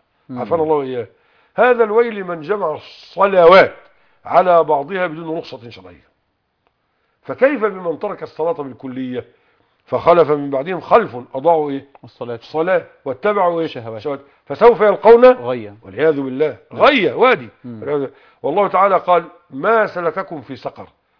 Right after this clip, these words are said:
Speaker 2: سقر هي إيه؟
Speaker 1: النار.
Speaker 2: النار. أول جواب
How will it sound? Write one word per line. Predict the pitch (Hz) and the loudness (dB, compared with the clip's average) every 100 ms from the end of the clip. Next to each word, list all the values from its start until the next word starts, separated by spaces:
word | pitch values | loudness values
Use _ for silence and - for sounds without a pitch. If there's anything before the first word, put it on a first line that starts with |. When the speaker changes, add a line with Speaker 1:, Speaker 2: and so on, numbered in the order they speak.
| _ | _
Speaker 2:
سقر | - 180 175 | -6 -4 -4
هي | 139 156 | -4 -6
إيه؟ | 143 117 _ - | -6 -10 _ -18
Speaker 1:
النار. | 127 131 _ - | -14 -14 _ -12
Speaker 2:
النار. | 127 214 - _ _ _ _ - | -4 -4 -6 _ _ _ _ 0
أول | 247 277 247 226 190 | 0 0 4 2 2
جواب | 147 151 156 147 | 0 4 4 4